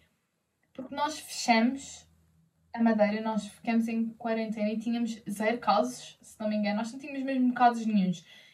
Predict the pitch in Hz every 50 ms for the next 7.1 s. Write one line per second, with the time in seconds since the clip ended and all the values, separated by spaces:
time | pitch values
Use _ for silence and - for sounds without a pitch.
0 | _ _ - 208 - 233 233 214 - 208 185 208 214 214 214 214 214 214 214 -
1 | 220 214 - - 220 214 208 202 208 208 - 208 208 202 208 208 226 220 208 208
2 | - - 208 208 208 202 - - 208 202 190 208 208 196 196 - - 233 233 269
3 | 277 - - - - _ _ _ _ _ _ _ _ _ _ _ _ _ _ _
4 | _ _ _ - 226 226 220 220 226 226 226 220 - - _ _ - 220 214 208
5 | - 214 214 208 208 202 - 214 202 196 - - _ _ _ _ _ _ _ _
6 | - - - 208 208 214 233 240 240 226 214 220 - - 214 214 208 208 208 208
7 | 208 -